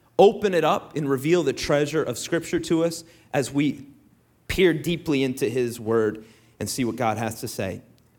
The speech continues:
Book of Numbers, chapter twenty-one, verses,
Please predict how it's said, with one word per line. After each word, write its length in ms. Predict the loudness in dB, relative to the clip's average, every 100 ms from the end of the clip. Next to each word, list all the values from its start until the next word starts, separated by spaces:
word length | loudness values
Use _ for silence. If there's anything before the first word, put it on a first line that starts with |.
| _ -2
Book 120 | 0
of 120 | 0
Numbers, 560 | 2 2 2 0 -2 -12 -14
chapter 400 | -6 -4 -4 -8
twenty-one, 640 | -4 -2 -2 -2 -2 -6 -12 _ _ _ _ _ _ _ _ -20 -20
verses, 760 | -2 0 0 -2 -4 -4 -8